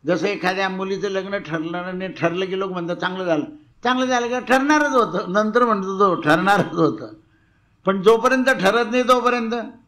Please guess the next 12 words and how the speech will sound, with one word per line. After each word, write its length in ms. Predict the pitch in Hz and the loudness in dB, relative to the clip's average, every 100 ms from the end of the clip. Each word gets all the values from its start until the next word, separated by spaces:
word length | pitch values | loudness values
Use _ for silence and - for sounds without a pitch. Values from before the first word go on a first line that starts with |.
| _ _ _ _ _ _ _ _ _ _ _ _ _ _ - _ _ _ _ - | _ _ _ _ _ _ _ _ _ _ _ _ _ _ -20 _ _ _ _ 0
मेघ 420 | 170 233 311 277 | 4 6 6 4
एका 380 | 247 - 294 311 | 2 4 2 2
क्षणामध्ये 580 | 311 269 269 262 254 254 | 2 4 4 4 4 2
आपले 340 | 240 247 247 | 2 4 4
रंग 260 | 233 240 233 | 4 4 2
पालटतात. 680 | 214 214 214 170 - 180 - - - _ _ _ - | 4 2 2 0 2 2 0 -10 -20 _ _ _ -6
आकाशामध्ये 720 | 139 151 170 170 165 156 170 | -4 0 0 0 0 0 0
मेघ 340 | 156 196 185 | 0 0 0
जे 100 | 175 | 0
आहे, 520 | 147 165 277 - - | 0 0 -4 -6 2
एका 240 | 226 233 311 | 2 4 2
क्षणात 400 | 311 233 254 | 2 2 2